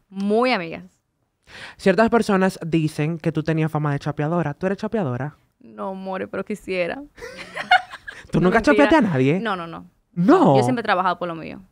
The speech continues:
Speaker 1: Ujú.
Speaker 2: ¿Qué de cierto que tú llegaste a mantener un novio?
Speaker 1: <laughs> Déjame de chapeadora. <laughs> No.
Speaker 2: Mira qué contradictorio el mundo de las redes.
Speaker 1: Dios
Speaker 2: De ser
Speaker 1: mío.
Speaker 2: chapeadora a que tú mantenías hombre.
Speaker 1: Ninguna de las dos, señores.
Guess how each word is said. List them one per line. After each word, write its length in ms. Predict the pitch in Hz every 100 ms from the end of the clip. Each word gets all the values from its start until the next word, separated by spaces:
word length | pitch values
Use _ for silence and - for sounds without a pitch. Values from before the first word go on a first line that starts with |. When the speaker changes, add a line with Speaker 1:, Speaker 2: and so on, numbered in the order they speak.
| _ _ _ _ 190
Speaker 1:
Ujú. 300 | 190 185 196 _ _ _ _ _ _ -
Speaker 2:
¿Qué 100 | 220
de 80 | 247
cierto 220 | 269 233
que 80 | 214
tú 80 | 202
llegaste 280 | 196 196 196
a 20 |
mantener 320 | 180 165 156
un 100 | 147
novio? 420 | 113 110 117 151 - _ _ _ -
Speaker 1:
<laughs> 1300 | 220 - 807 784 - 622 - - _ _ - 539 277
Déjame 300 | 285 320 311
de 100 | 294
chapeadora. 600 | 269 240 254 262 269 294
<laughs> 40 | - 403 587 - _ _ _ _ 190
No. 280 | 214 196 190 233 - - _ _ _ _ _ _
Speaker 2:
Mira 240 | 170 202 226
qué 100 | 262
contradictorio 600 | 269 262 269 226 294 196
el 40 |
mundo 180 | 202 214
de 120 | 220
las 120 | 220
redes. 340 | 240 160 135 175
Speaker 1:
Dios 180 | 214
Speaker 2:
De 100 | 180
ser 140 | 190 208
Speaker 1:
mío. 120 | 254
Speaker 2:
chapeadora 480 | 262 262 175 175 170
a 60 |
que 100 | 175
tú 120 | 185 190
mantenías 480 | 196 202 208 214 214
hombre. 380 | 135 127 123
Speaker 1:
Ninguna 400 | 143 208 208 214
de 60 | 208
las 100 | 185
dos, 160 | 185 180
señores. 400 | - - -